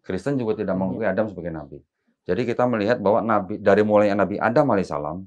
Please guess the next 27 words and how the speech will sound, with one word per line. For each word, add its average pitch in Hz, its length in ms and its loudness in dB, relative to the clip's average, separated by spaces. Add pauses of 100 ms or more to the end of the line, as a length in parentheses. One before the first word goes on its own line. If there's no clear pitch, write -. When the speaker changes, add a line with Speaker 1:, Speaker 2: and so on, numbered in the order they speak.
Speaker 1:
sampai 113 320 0
Nabi 101 320 -6
Isa 123 240 0
alaihissalam 82 480 -6 (420)
disempurnakan 110 720 0
dengan 90 240 -2
Quran 101 480 -2
dan 87 160 2
sunnahnya 95 400 -2
Nabi 90 240 -4
Muhammad 85 240 -6
sallallahu 80 160 -6
alaihi 78 80 -8
wasallam, 87 240 -2
Speaker 2:
Allah 131 240 -4
sallallahu 117 240 -8
Speaker 1:
semua 131 240 4
Speaker 2:
alaihi 151 160 2
wasallam. 123 160 -2
Speaker 1:
akidahnya 107 480 2
sama. 165 320 2 (240)
Speaker 2:
Hmm. 127 960 -10
Speaker 1:
Akidah 127 240 2
ya, 113 160 6
Tat, 87 80 -6
ya? 87 160 -2
Speaker 2:
Mm-mm. 127 320 -4